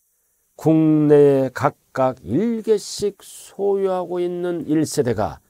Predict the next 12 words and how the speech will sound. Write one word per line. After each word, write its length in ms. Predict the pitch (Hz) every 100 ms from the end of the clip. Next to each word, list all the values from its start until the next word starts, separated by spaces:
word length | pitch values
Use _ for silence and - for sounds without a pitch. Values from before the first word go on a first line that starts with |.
| _ _ _ -
뭐를 720 | 101 131 156 156 151 147 139
양도해야 600 | 131 127 127 117 113 110
된다? 560 | 104 95 95 175 226 202 _ _
일반 840 | 87 92 90 92 90 160 220 208 202
주택을 680 | 196 - 190 180 185 180 -
양도할 720 | 156 156 156 151 143 135 120 110 -
때는 680 | 117 104 92 151 180 78 _ _ _ _ _ _ _
하나로 680 | - 151 143 139 131 123 110
보아 560 | 117 117 110 104 101 _
비과세 580 | - 120 131 190 - 185
규정을 600 | 175 175 180 175 175 175
적용한다. 960 | 170 170 170 170 170 175 175 190 175